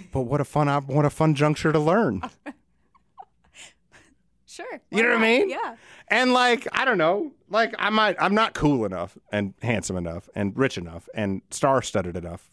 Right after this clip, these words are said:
Speaker 1: for any of this to happen.
Speaker 2: Uh,
Speaker 1: But
Speaker 2: she doesn't date famous people.
Speaker 1: that's what I'm saying. I could be her normal fucking fellow once in a while. Like, go, you know, go be Lizzo.
Speaker 2: And then the subject of her new song, Normal Fellow. <laughs>
Speaker 1: If I could get, like,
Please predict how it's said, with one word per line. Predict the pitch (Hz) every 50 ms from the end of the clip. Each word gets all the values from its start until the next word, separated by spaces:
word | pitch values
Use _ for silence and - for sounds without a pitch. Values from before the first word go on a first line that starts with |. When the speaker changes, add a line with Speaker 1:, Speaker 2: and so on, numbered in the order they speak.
| _
Speaker 1:
for | - - 113 -
any | 139 131 120
of | 101 95
this | 95 92 -
to | 104
happen. | 98 107 101 - - 87
Speaker 2:
Uh, | 87 90
Speaker 1:
But | 107 107 -
Speaker 2:
she | - -
doesn't | 571 523 - 466 370 -
date | - 214 202 247 277 - -
famous | - 214 226 247 285 269 -
people. | - 190 170 - 180 185 208
Speaker 1:
that's | 226 202 202 190 -
what | 214 214 214
I'm | 220 202
saying. | - 214 208 214 220 208 190
I | 180 180
could | - 208 175
be | 160 202 196
her | 190 202
normal | 196 180 170 170 180 185 190 190
fucking | 180 - 196 190 - 226 208 196
fellow | - 214 233 226 208
once | 190 175 165 - -
in | 151
a |
while. | 139 135 127 110 98 98
Like, | 95 101 107
go, | 110 - 226 262 254 226
you | 254 269
know, | 240 202 220 233
go | 220 233 220
be | 208 233
Lizzo. | 226 233 233 208 185 120 101 87 - _ _ -
Speaker 2:
And | 214 220 220
then | 220 214 202 _
the | - 220 214 208 202 180
subject | - - 240 233 214 208 202 185 - -
of | 185 180
her | - 202
new | 190 190 190 190
song, | 180 - - 190 185 180 170 170 - -
Normal | 196 196 185 185 185 180
Fellow. | 180 - - 180 175 175 165 151 147 151 - _ _ _ _ _ _ _ _ 190
<laughs> | 214 233 233 214 196 _ _ _ _ _ _ _ _ _ _ _ _ _ _ _ _ _ _ _ - _ _ _ - - _ _ _ _ _ _ - - _
Speaker 1:
If | -
I | 196 190
could | 214 202 226 180
get, | 202 226 226 -
like, | 196 196 190 175 147 -